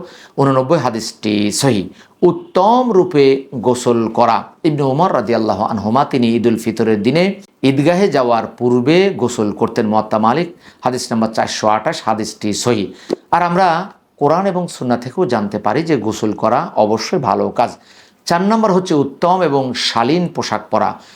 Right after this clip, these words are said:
সূরা আল আরাফ সাত নম্বর সূরা একত্রিশ নম্বর আয়াত, সহিহ বুখারী সাত হাজার পাঁচশো ষাট নম্বর হাদিস। পাঁচ নম্বর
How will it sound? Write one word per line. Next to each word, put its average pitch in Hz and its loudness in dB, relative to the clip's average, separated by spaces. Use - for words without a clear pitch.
সূরা 135 0
আল 123 2
আরাফ 143 0
সাত - -6
নম্বর 113 -4
সূরা 104 -2
একত্রিশ 127 0
নম্বর 170 2
আয়াত, 180 -2
সহিহ 131 -4
বুখারী 120 -2
সাত 117 -6
হাজার 110 -2
পাঁচশো 113 -4
ষাট 107 -4
নম্বর 160 2
হাদিস। 107 -8
পাঁচ 147 -2
নম্বর 135 0